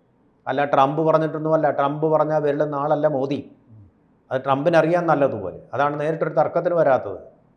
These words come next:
ട്രംപ് അവിടെ ഇവിടെ പോയി പറയുന്നേ ഉള്ളൂ. ചുണയുണ്ടെങ്കിൽ പറയട്ടെ, മോദിയെ വിളിച്ച് പറയട്ടെ, "ഞാനാണ് ഇതിൻ്റെ ആളെന്ന്."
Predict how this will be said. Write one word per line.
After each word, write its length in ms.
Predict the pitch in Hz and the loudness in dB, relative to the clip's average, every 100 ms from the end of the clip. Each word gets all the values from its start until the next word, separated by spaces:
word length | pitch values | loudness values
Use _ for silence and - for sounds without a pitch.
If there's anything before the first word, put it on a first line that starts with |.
| _ _ _ _ | _ _ _ _
ട്രംപ് 240 | 117 139 | -4 2
അവിടെ 180 | 160 160 | 2 4
ഇവിടെ 240 | 170 170 170 | 4 4 2
പോയി 180 | 165 | 0
പറയുന്നേ 340 | 160 151 156 151 | 2 0 0 -4
ഉള്ളൂ. 220 | 143 127 | -4 -4
ചുണയുണ്ടെങ്കിൽ 520 | 147 156 165 165 170 | -4 -2 -2 -2 0
പറയട്ടെ, 340 | 156 156 170 160 | 2 2 2 0
മോദിയെ 300 | 151 160 160 | 0 0 0
വിളിച്ച് 260 | 160 151 | 0 -2
പറയട്ടെ, 260 | 147 139 135 | -2 -2 -4
"ഞാനാണ് 340 | 139 143 135 | -6 -6 -6
ഇതിൻ്റെ 340 | 135 131 131 131 | -6 -8 -6 -2
ആളെന്ന്." 320 | 131 123 | -2 -6